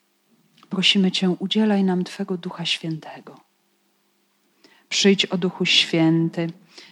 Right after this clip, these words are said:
przyjdź, mocy Boga i słodyczy Boga. Przyjdź Ty, który jesteś poruszeniem i spokojem zarazem.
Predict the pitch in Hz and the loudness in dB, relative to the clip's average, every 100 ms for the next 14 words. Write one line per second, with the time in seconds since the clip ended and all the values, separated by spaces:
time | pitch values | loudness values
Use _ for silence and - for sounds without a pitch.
0 | - - 180 175 170 170 - 165 160 160 | -4 0 2 2 0 -2 -2 0 0 -2
1 | - 165 160 160 156 156 156 151 - 196 | -6 -6 -4 -2 0 0 0 -4 2 6
2 | 175 - 175 175 170 175 - - 175 156 | 6 4 2 2 4 2 4 2 2 -2
3 | 156 147 147 151 - _ - - - - | -2 0 -2 -8 -10 _ -20 -20 -20 -6
4 | - - 180 175 170 - - 190 190 190 | 0 4 6 4 4 0 2 6 6 4
5 | - 175 175 170 170 165 - - 170 170 | 0 0 2 2 2 0 -4 -6 -4 -2
6 | - - - 170 175 - - 190 190 185 | -2 -4 -2 0 0 2 2 4 2 2
7 | 175 175 170 - - - - - 175 - | 0 -2 -4 -14 -8 -4 -4 -2 -2 0
8 | 175 165 165 165 160 170 160 156 151 156 | 2 2 2 2 0 0 2 2 0 0
9 | - 156 160 | -2 -6 -8